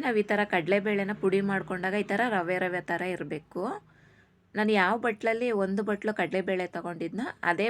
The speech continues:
ಬಟ್ಲಲ್ಲಿ ಒಂದು ಬಟ್ಲಷ್ಟು ಸಕ್ಕರೆ ಹಾಕ್ಕೋತಾ ಇದ್ದೀನಿ, ಅಂದರೆ ಒಂಚೂರು ಕಮ್ಮಿಗೆ ಹಾಕ್ಕೋತಾ ಇದ್ದೀನಿ. ಇದಕ್ಕೆ ಒಂದು ಕಾಲು ಬಟ್ಲಷ್ಟು ನೀರು ಹಾಕ್ಕೋಬೇಕು. ನೋಡಿ, ಈ ಥರ ಮಿಕ್ಸ್ ಮಾಡ್ಕೋತಾ ಇರ್ರಿ, ಸಕ್ಕರೆ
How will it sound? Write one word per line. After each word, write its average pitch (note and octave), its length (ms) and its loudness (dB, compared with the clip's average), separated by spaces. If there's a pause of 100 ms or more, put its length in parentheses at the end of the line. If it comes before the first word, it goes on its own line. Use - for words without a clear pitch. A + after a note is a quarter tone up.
ಬಟ್ಲಲ್ಲಿ F#3 480 -2 (540)
ಒಂದು G#3 180 2 (100)
ಬಟ್ಲಷ್ಟು G3 440 -2 (100)
ಸಕ್ಕರೆ G3 320 0
ಹಾಕ್ಕೋತಾ F3 380 -4
ಇದ್ದೀನಿ, F3+ 320 -4
ಅಂದರೆ B3+ 140 -4 (100)
ಒಂಚೂರು A3 380 -2 (100)
ಕಮ್ಮಿಗೆ F#3+ 420 -2
ಹಾಕ್ಕೋತಾ D#3+ 380 -6
ಇದ್ದೀನಿ. E3+ 340 -6 (960)
ಇದಕ್ಕೆ A3 300 4
ಒಂದು C4 160 -8
ಕಾಲು G3 280 6
ಬಟ್ಲಷ್ಟು G3 400 -4 (140)
ನೀರು G3 220 2
ಹಾಕ್ಕೋಬೇಕು. E3+ 600 -6 (1700)
ನೋಡಿ, G3+ 220 6
ಈ - 100 -6
ಥರ G3 80 0 (200)
ಮಿಕ್ಸ್ G3+ 280 0
ಮಾಡ್ಕೋತಾ F#3+ 420 0 (100)
ಇರ್ರಿ, G3+ 220 -2 (480)
ಸಕ್ಕರೆ G#3 300 4